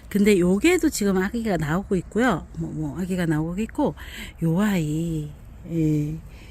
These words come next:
지금 특이종으로 우리가 지금 선택하고 있는 아이거든요. 여기 보이시나요? 줄무늬, 여기 줄무늬, 어이구, 요 줄무늬, 요런 아이가 많을수록 요즘에 특이종, 그리고 금을 품는 아이가 많을, 그게 있더라고요. 그래서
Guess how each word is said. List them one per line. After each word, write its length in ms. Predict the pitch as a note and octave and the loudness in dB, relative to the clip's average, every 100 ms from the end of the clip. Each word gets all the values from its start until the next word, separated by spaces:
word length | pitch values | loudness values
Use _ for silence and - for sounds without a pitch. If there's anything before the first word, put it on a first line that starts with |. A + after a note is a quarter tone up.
| - | -16
지금 440 | - G3 F#3+ G3 F3 | 0 2 8 6 6
특이종으로 640 | - G4+ A#4+ G4+ C4+ F#3+ D#3+ | 2 2 4 6 6 6 2
우리가 280 | D#3+ D#3+ | 0 -2
지금 260 | D#3+ E3+ D#3+ | -2 -2 -2
선택하고 460 | A3+ C#4 D#4 C#4 G3 | -2 -2 -2 0 0
있는 160 | D#3 | 0
아이거든요. 840 | E3+ A3+ F#3+ C#3+ D3 D#3 B3 E3+ - - - - - - F3+ | 0 -2 -2 -4 -2 0 0 -2 -4 -16 -16 -14 -16 -10 -2
여기 240 | F#3 G3 | 0 0
보이시나요? 640 | - F#3 - G3+ F#3+ F#3+ | 0 -2 2 2 4 2
줄무늬, 760 | F#3 - F#3 G3 F#3+ F#3+ F#3+ G3 - - - - - - - - | 0 0 4 6 6 4 4 0 -6 -16 -16 -16 -20 -20 -20 -4
여기 200 | F#3+ F3+ | -2 -2
줄무늬, 640 | - G3+ G3 G3 G3 G3 G3 - - - - - - - | -2 2 4 6 4 2 -2 -10 -16 -16 -16 -16 -14 -6
어이구, 260 | F3 D#3+ D#3+ - - - - | -2 -2 -4 -12 -16 -16 0
요 140 | F#3+ | 2
줄무늬, 640 | F#3 G#3 F#3+ F#3+ F#3+ F#3+ F#3 - - - - F#3 | 2 4 6 6 6 2 -2 -10 -14 -12 -4 4
요런 260 | G3+ C#4+ | 8 10
아이가 200 | C4+ G3 | 10 6
많을수록 540 | E3+ E3 F3+ F#3+ F3 E3 | 4 4 2 0 -2 0
요즘에 280 | D#3+ F#3 F3+ | 0 0 -2
특이종, 600 | C4+ C4+ B3+ E3+ D3+ D#3 | -2 -4 -2 -2 -4 -4
그리고 340 | F#3+ F3 F3 - - - | -4 -2 -2 -4 -16 -16
금을 240 | - A#3+ C4 | 6 8 8
품는 320 | - D#4+ E4 | 8 8 10
아이가 240 | G#3 E3+ | 6 2
많을, 420 | D#3 - D#3+ A3 A3 - - - | -2 -2 0 2 0 -4 -20 -16
그게 300 | - D#3 F3 | -6 0 4
있더라고요. 580 | D#3+ - D#3 C#3+ D3+ C#3 C3 | 2 2 0 0 -2 -4 -2
그래서 300 | D#3+ D3+ | -2 -2